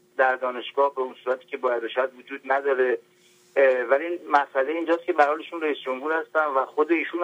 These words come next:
هستن که باید در برابر اون کسانی که می‌خوان علوم انسانی رو از دانشگاه حذف کنن یا کسایی که فضای دانشگاه رو امنیتی کردن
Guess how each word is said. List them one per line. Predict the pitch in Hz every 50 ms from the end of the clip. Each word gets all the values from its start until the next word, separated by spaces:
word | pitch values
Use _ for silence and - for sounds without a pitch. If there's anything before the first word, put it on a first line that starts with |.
| 170
هستن | 147 - - 131 131 131
که | - 131
باید | 127 123 123 131 131 - _ _ _ _ _ _ _ - -
در | - 131 127 127
برابر | 127 131 127 127 123 135 151
اون | 160 156
کسانی | 151 - 131 - 135 135 135
که | 131 139
می‌خوان | 131 120 120 135 135 131
علوم | 127 123
انسانی | 127 120 113 - 120 117 120
رو | 131 135
از | 131 127 117
دانشگاه | 120 120 117 113 - - 120 127 135 131
حذف | 135 135 131 127 - _
کنن | - 131 131 120
یا | 120 113 - 117
کسایی | - - 127 131
که | 127 - 139 135 131 - - _ _ _ _ _ _ _
فضای | - 131 127 123 135 151 165
دانشگاه | 160 156 147 143 135 - - 135 131
رو | 131 131 131
امنیتی | 127 131 131 127 117 - - _ -
کردن | 127 120 117 131 139